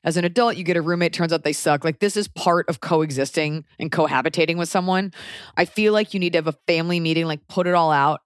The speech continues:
and be like, "There are three of us. There's one of you. Are you willing to," it, it, I don't think you're totally innocent here. I have to be honest. And, you know, you're like, "We're athletes."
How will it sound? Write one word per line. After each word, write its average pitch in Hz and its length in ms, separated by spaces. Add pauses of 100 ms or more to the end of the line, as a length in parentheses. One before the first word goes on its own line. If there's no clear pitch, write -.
and 170 100
be 170 60
like, 170 160
"There 175 120
are 180 140
three 185 200
of 170 100
us. 170 100
There's 175 180
one 165 140
of 156 80
you. 175 300 (400)
Are 220 160
you 302 180
willing 185 640 (640)
to," 185 300
it, - 160
it, 190 220 (340)
I 196 80
don't 311 180
think 302 200
you're 294 80
totally 196 340
innocent 165 300
here. 143 120
I 143 60
have 143 280
to 185 80
be 180 160
honest. 151 580 (800)
And, 160 540
you 156 120
know, 90 300 (420)
you're 151 100
like, 147 160
"We're 160 120
athletes." 165 500